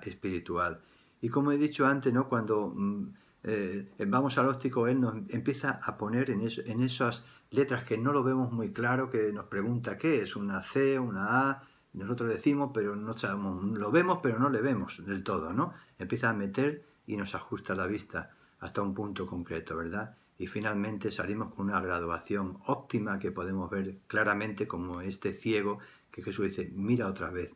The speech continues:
y ahí dice, "Ahora veo claramente", ¿no? Ahora, ¿qué cristales son estos que Dios añade para ajustar nuestra visión espiritual?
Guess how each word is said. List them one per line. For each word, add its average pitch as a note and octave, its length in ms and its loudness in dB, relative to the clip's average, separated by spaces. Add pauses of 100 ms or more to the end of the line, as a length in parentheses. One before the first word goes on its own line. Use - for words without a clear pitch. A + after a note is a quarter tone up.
(260)
y G#2 80 -4
ahí F#2 120 0
dice, F2+ 180 -4
"Ahora F#2+ 220 2
veo G2 360 0 (120)
claramente", F2 680 -2
¿no? A2 240 -6 (880)
Ahora, - 300 0 (260)
¿qué D3+ 160 2
cristales D3+ 440 4
son B2+ 180 4
estos B2 260 0
que G2+ 160 0
Dios G2 400 0
añade G2 400 0
para F2+ 200 -4
ajustar - 380 -4
nuestra F2+ 300 -4
visión F2 380 -6
espiritual? E2+ 720 -4